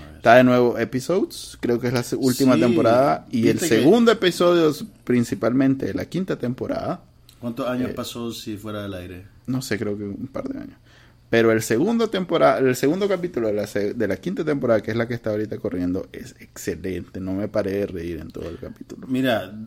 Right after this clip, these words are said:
Speaker 1: hablando de comedias, debo decirte que he aprendido una lección.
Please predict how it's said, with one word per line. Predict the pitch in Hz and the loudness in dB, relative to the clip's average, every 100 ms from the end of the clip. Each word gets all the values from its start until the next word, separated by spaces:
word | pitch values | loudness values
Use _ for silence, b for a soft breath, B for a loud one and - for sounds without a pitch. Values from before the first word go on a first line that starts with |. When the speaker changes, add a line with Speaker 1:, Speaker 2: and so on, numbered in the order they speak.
| - | -8
Speaker 1:
hablando | 120 127 151 170 | -4 -2 0 -2
de | 160 | -2
comedias, | 139 117 107 95 90 92 - - - - | -2 -2 -2 -4 -8 -10 -12 -10 -10 -14
debo | 101 110 120 127 123 | -14 -8 -6 -4 -4
decirte | 113 - 113 101 104 101 | -4 -6 -6 -6 -10 -14
que | 92 95 95 104 - _ _ _ _ - | -10 -10 -10 -14 -18 _ _ _ _ -8
he | 123 | -6
aprendido | 117 107 98 98 101 | -6 -6 -6 -6 -6
una | 98 95 | -6 -8
lección. | 87 - 87 80 90 | -12 -14 -16 -16 -18